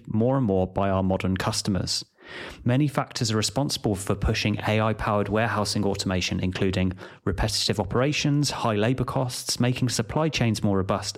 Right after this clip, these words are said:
and ensuring workplace safety. I saw this, uh, news story, Jacob, and it made me think of our upcoming episode with Matthias Griff from Big Blue.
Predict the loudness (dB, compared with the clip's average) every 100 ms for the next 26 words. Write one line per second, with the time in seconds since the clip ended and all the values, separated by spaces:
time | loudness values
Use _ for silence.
0 | -6 -2 2 2 0 0 2 0 0 -2
1 | -2 0 0 -2 -2 -6 -8 _ -10 -6
2 | -2 0 0 0 0 2 2 2 2 2
3 | 0 0 0 0 2 0 0 0 -2 -4
4 | -6 -12 -2 0 2 0 0 -2 -4 0
5 | 0 0 -2 0 0 0 0 0 -2 0
6 | 0 0 2 0 0 -2 -4 -4 -2 0
7 | 0 -2 -2 -4